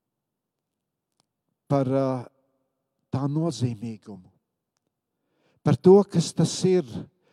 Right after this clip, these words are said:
ko Tu caur mum-, caur to mums katram gribi pateikt. Es ticu, Kungs, ka Tu caur savu vārdu uzrunā ikvienu cilvēku.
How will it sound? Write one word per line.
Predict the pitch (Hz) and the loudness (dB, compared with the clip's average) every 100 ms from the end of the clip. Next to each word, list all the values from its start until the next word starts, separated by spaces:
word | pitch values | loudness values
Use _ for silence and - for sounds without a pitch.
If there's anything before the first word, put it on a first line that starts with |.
| _ _ - | _ _ -2
ko | 143 | -2
Tu | - 185 196 - | 0 0 0 0
caur | 156 147 143 | -2 -2 -4
mum-, | 131 160 156 - | -6 -8 -10 -10
caur | - 143 127 | -6 -6 -4
to | - 160 | -4 -4
mums | 165 151 123 - - | -4 -8 -10 -14 -16
katram | - 143 143 131 127 | -14 -10 -8 -8 -10
gribi | 120 117 - | -12 -12 -14
pateikt. | 131 - 101 92 _ _ _ _ _ _ _ _ _ _ _ _ _ _ | -16 -12 -12 -12 _ _ _ _ _ _ _ _ _ _ _ _ _ _
Es | 117 - | -8 -2
ticu, | 147 - | -4 -4
Kungs, | - 151 131 - - _ _ _ _ _ _ _ _ _ _ _ _ | -2 -2 -2 -10 -16 _ _ _ _ _ _ _ _ _ _ _ _
ka | 131 | -8
Tu | - 143 | -6 -6
caur | - 127 113 | -2 -2 -2
savu | - 120 117 113 | -6 -6 -4 -6
vārdu | 113 110 - | -6 -8 -6
uzrunā | 123 107 113 113 110 | -6 -6 -10 -10 -10
ikvienu | 107 117 120 107 87 | -12 -8 -8 -8 -10
cilvēku. | - 110 104 92 90 | -10 -8 -8 -12 -18